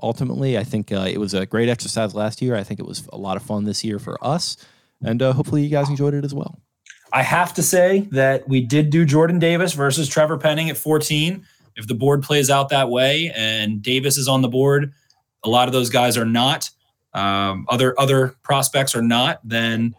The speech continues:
Speaker 2: I have to say, I wish they took Jordan Davis because that executed in my mind. So that is the final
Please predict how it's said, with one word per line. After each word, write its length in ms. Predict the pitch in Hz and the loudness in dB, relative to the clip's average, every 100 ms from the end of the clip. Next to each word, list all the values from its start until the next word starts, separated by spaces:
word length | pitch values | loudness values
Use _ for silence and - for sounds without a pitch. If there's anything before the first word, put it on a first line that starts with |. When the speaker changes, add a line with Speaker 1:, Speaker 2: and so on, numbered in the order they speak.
| - - - _ | -14 -16 -18 _
Speaker 2:
I 100 | 117 | -2
have 200 | 120 127 | 0 0
to 80 | - | 0
say, 240 | - 160 | 0 0
I 100 | 117 | 0
wish 220 | 104 107 | 0 0
they 120 | - 113 | -2 -4
took 200 | 127 - | -4 -2
Jordan 260 | 123 123 | -2 0
Davis 400 | 120 156 139 - | -2 -4 -4 -8
because 680 | - 92 98 92 92 - - _ _ _ _ _ _ _ _ | -10 -10 -4 -4 -2 -4 -6 _ _ _ _ _ _ _ _
that 160 | 104 110 | 0 0
executed 480 | 107 113 123 113 | 0 -2 0 2
in 60 | 110 | 2
my 160 | 110 110 | 2 2
mind. 360 | 110 120 80 | 0 0 -2
So 160 | - 92 | -2 -2
that 220 | 98 104 | 0 0
is 160 | 101 95 | 0 -2
the 280 | 98 98 98 _ _ _ _ _ _ | -4 -4 -8 _ _ _ _ _ _
final 760 | - 170 160 165 151 131 - | -2 2 4 4 4 2 -2